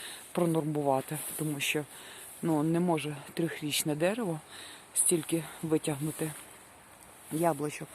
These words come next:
І ось це нове яблучко в мене, воно перший раз цвіте.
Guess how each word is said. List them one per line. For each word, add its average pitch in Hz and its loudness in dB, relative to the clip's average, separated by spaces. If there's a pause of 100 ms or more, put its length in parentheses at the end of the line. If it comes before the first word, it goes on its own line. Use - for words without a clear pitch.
(460)
І 190 8
ось 190 6
це 190 6
нове 160 2
яблучко 226 0
в 165 0
мене, 151 2 (880)
воно 175 6
перший 170 2
раз 156 0
цвіте. 196 2